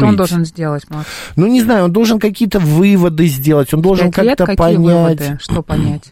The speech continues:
Speaker 2: <clears throat> Но ему уже там шесть будет. И, и они говорят: «Мы пока не будем говорить». Я говорю: «Ну, до каких вы, до какой поры вы не будете говорить?» А вот так вот,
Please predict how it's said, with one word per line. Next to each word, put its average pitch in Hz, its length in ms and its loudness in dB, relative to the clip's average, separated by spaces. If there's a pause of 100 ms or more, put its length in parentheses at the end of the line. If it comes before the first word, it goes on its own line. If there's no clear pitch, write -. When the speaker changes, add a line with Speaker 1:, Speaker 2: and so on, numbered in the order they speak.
Speaker 2:
<clears throat> - 100 -20
Но 127 160 0
ему 196 220 2
уже 175 200 0
там 147 220 -2
шесть 139 400 0
будет. 120 460 0
И, 120 80 2
и 123 300 2
они 165 200 0
говорят: 131 260 0
«Мы 214 140 0
пока 185 260 0
не 180 140 0
будем 107 340 -2
говорить». 87 540 -4 (340)
Я - 60 0
говорю: 147 180 4
«Ну, 151 80 0
до - 0 -
каких 190 440 -2
вы, 147 100 2
до 131 100 0
какой 151 280 -2
поры 135 220 2
вы 180 120 0
не 131 100 0
будете 135 320 0
говорить?» 123 400 0
А 107 60 2
вот 117 80 0
так 165 140 -2
вот, 156 160 -2